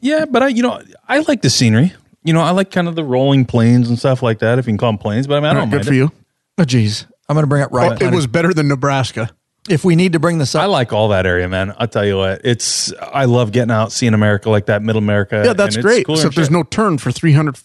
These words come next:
Speaker 2: fucking miles.
Speaker 3: See, that's what I was thinking.
Speaker 2: Look from
Speaker 1: Yeah,
Speaker 2: three to
Speaker 1: there's
Speaker 2: four.
Speaker 1: not.
Speaker 2: Look, go to, from
Speaker 1: But it's
Speaker 2: three
Speaker 1: cool
Speaker 2: to four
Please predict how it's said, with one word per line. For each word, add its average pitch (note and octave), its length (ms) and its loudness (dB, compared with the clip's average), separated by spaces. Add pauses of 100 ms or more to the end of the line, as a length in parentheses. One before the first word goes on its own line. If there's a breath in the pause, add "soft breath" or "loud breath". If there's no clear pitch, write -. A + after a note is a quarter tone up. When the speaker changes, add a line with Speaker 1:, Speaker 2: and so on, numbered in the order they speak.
(100)
Speaker 2:
fucking E3 260 -2
miles. E3 320 0
Speaker 3:
See, D3 120 0
that's D3+ 180 0
what D#3+ 100 0
I C#3 60 2
was A#2+ 140 -2
thinking. B2+ 260 -2
Speaker 2:
Look G3+ 140 0
from F#3 140 0
Speaker 1:
Yeah, - 40 -4
Speaker 2:
three F#3 200 0
to E3+ 60 2
Speaker 1:
there's C#4+ 120 0
Speaker 2:
four. E3 120 4
Speaker 1:
not. G#2 280 0 (200)
Speaker 2:
Look, F3 160 -2
go G3 160 0
to, F#3 80 -4
from F3+ 140 -2
Speaker 1:
But A3+ 100 2
it's F#3 80 -2
Speaker 2:
three A#3 120 2
Speaker 1:
cool B3+ 80 2
Speaker 2:
to A#3 60 0
four G#3 80 2